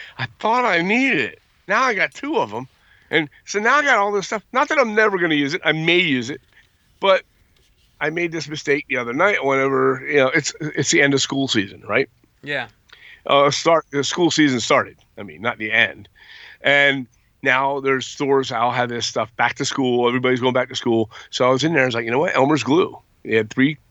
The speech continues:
Speaker 1: three containers of Elmer's glue, s-, and it's, you know, in, in a, in a package. Uh, you get, it's a, it's like a blister pack. It has three bottles. Uh, what size are those?
Speaker 2: Which, by the way,
Speaker 1: Uh,
Speaker 2: blister
Speaker 1: yeah.
Speaker 2: pack is the worst
Speaker 1: Yeah.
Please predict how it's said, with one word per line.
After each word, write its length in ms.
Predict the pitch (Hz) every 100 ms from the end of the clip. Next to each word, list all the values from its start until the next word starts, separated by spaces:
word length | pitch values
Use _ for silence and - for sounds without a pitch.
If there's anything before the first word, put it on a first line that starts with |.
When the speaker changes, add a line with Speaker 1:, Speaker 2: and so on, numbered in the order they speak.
| _
Speaker 1:
three 200 | - 123
containers 500 | 143 175 151 127 143
of 60 | 139
Elmer's 300 | 131 131 151
glue, 320 | - 113 123 - - - -
s-, 160 | - -
and 440 | 135 117 113 110 82
it's, 440 | 110 107 - - -
you 140 | 107
know, 160 | 101 110
in, 240 | 120 113 117
in 140 | - 113
a, 120 | 120 120
in 140 | 117
a 40 | 131
package. 580 | 139 139 143 147 - - _ _ - - _
Uh, 340 | 107 110 113 117
you 80 | 120 127
get, 120 | 123
it's 200 | 123 123
a, 60 | 127 127
it's 180 | 127 127
like 120 | 127
a 60 | 123
blister 320 | 151 151 117
pack. 240 | 113 98
It 60 | 107
has 140 | 107
three 140 | 123 139
bottles. 520 | 143 131 98 57 - 123
Uh, 140 | 120
what 140 | 127 127 _ -
size 300 | 120 127 120
are 140 | 110 98
those? 320 | 65 - - 156
Speaker 2:
Which, 220 | 147 208 -
by 140 | 254
the 60 | 240
way, 140 | 233
Speaker 1:
Uh, 60 | 147
Speaker 2:
blister 340 | 139 165 233
Speaker 1:
yeah. 40 | 233
Speaker 2:
pack 400 | - 214 226 -
is 200 | 160 139
the 160 | 151 139
worst 480 | 123 131 147
Speaker 1:
Yeah. 40 | 104